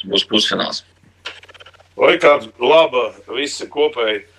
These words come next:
Speaker 2: mums ir doma, tad gan Ola cīņās, gan visi trīs eksperti piekrīt,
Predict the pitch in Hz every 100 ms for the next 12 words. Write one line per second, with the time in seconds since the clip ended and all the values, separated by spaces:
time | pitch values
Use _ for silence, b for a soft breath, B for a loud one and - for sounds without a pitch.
0 | b _ 117 123 123 - 139 156 185 185
1 | - 131 113 113 135 131 151 180 190 180
2 | 180 170 156 143 127 123 120 131 147 -
3 | 147 127 160 - - 120 - 147 120 120